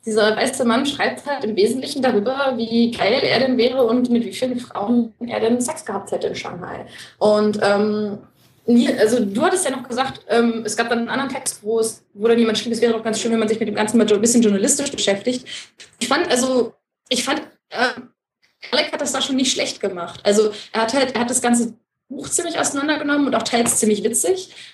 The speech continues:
Ähm, aber er hat ja schon seine Botschaft rübergebracht. Also seine Botschaft war, er hat, hat sich nicht mit dem Thema thematisch auseinandergesetzt, er hat schon gesagt, es ist halt schon ein Problem, dass Ausländer, also die, die halt keine Journalisten sind, so ein bisschen die Tendenz haben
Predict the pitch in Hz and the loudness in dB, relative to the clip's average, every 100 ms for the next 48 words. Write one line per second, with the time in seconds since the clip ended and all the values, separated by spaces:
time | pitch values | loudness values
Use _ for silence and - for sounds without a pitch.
0 | - 247 247 226 220 233 233 202 254 277 | 0 2 2 2 4 4 4 0 -2 -4
1 | 269 262 254 247 214 247 233 247 220 226 | -4 0 2 2 2 -4 -6 -4 0 0
2 | 247 196 - 139 - 175 190 202 202 - | 0 -2 -4 -6 -4 -6 0 0 0 -4
3 | - - 220 202 240 240 269 - 180 214 | -16 -4 0 2 2 0 -2 -2 0 0
4 | 214 208 233 254 - 208 233 226 240 240 | 2 2 2 0 -4 -4 0 2 2 0
5 | - - 247 233 202 190 - 294 254 262 | -8 -6 -2 -2 -4 -6 -2 -2 0 -2
6 | 277 277 254 247 220 220 - 262 247 233 | -2 2 2 2 0 -2 -4 -6 -4 -4
7 | - - - - 214 254 262 247 269 311 | -6 -16 -18 -2 2 2 2 0 0 -2
8 | 330 - 254 190 180 277 311 330 247 - | -2 -4 -4 0 2 0 -4 -8 -4 0
9 | - - - - _ _ _ _ - 269 | 0 -2 -8 -20 _ _ _ _ -4 -4
10 | 294 302 294 302 302 302 294 233 220 220 | -2 -4 -6 -6 -8 -8 -6 -4 -2 -4
11 | - 202 240 254 240 240 - 262 240 226 | -10 -4 0 0 2 0 -4 -2 2 2
12 | 208 - - 269 285 254 233 240 - 240 | 2 -2 -4 -2 0 2 2 2 2 2
13 | 254 233 202 220 277 - 240 240 254 254 | 2 0 0 -2 -4 -4 -2 0 0 0
14 | 240 | -4